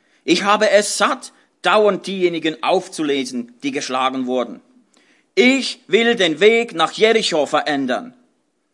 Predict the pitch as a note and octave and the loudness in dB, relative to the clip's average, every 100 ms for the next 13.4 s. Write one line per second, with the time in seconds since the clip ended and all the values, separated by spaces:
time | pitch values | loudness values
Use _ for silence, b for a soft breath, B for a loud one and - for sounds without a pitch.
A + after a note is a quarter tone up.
0 | _ D#3 D#3 D#3 A3 B3+ B3 B - F3 | _ -4 -2 2 2 2 -2 B -2 0
1 | F3 C#3+ C#3+ C3+ - A#3+ A#3 G#3 A3 E3 | 0 0 -2 -2 -4 -4 -4 -2 0 0
2 | D3+ - G#3+ G#3+ F3+ - F3 G3 D#3+ C3+ | -2 -4 -4 -2 -2 0 0 0 -4 -6
3 | A2+ - _ _ _ - C#3+ F#3+ A#3+ A#3 | -8 -12 _ _ _ -6 -4 0 2 0
4 | - D#3+ C#3+ E3+ A3 A3 A3 A3 b b | 0 -8 -2 -2 0 -4 -6 -10 b b
5 | - D#3+ F3 F#3 E3 D3+ D#3 - b _ | -4 -2 -2 -2 0 0 -2 -8 b _
6 | C3 A#2+ D3 F#3 F#3 - C#3+ C#3 C#3 b | -8 -6 -2 -4 -4 -10 -6 -6 -10 b
7 | b - D3+ E3+ E3 C#3 B2+ C3 - A#2+ | b -10 -6 -4 -4 -4 -4 -4 -6 -8
8 | C3 C3+ A#2 - _ _ _ _ _ _ | -8 -10 -12 -20 _ _ _ _ _ _
9 | _ _ _ _ _ _ _ _ _ _ | _ _ _ _ _ _ _ _ _ _
10 | _ _ _ _ _ _ _ _ _ D3+ | _ _ _ _ _ _ _ _ _ -8
11 | D3 F#3+ A3 F#3+ b b b - G#3 G3+ | 0 0 0 -6 b b b -12 -6 -2
12 | G3 F#3+ C4 B3+ B3 F3 G#3 A#3+ - C#3 | -2 -2 -2 -2 -4 -4 -4 -4 -4 -4
13 | C#3 D3+ D3+ | -4 -4 -8